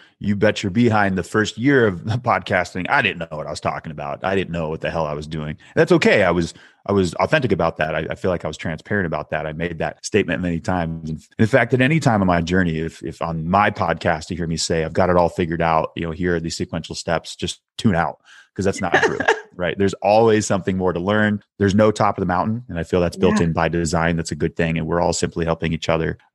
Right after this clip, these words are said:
Speaker 1: uh, reach that internal wholeness without the external substance.
Speaker 2: But it helps to know that you're not alone, that you're not the only one struggling about it, that people have quit and they're happier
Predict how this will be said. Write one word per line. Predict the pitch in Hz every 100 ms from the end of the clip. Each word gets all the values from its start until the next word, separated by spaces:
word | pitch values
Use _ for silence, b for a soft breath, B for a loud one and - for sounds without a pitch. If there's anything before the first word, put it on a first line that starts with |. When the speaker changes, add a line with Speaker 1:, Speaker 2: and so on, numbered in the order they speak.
| -
Speaker 1:
uh, | 53 53 -
reach | 95 -
that | 90
internal | 85 - 90 82
wholeness | 85 82 80 -
without | 90 - 87 80
the | 87
external | 80 - 82 78
substance. | - - - - 104 - _ -
Speaker 2:
But | 277
it | 294
helps | 254 294 262 -
to | -
know | 247 180 180
that | 175
you're | 170 175
not | 170 151 160
alone, | 147 160 156 160
that | 160 151
you're | 175
not | 175 165 170
the | 165
only | 170 165
one | 160 165
struggling | - - 151 170 156
about | 151 151 156
it, | 156 147
that | 165 160
people | - 202 190
have | 214 -
quit | - 202 170 175 -
and | 175
they're | 175
happier | 170 - 170 160 185 151 156 143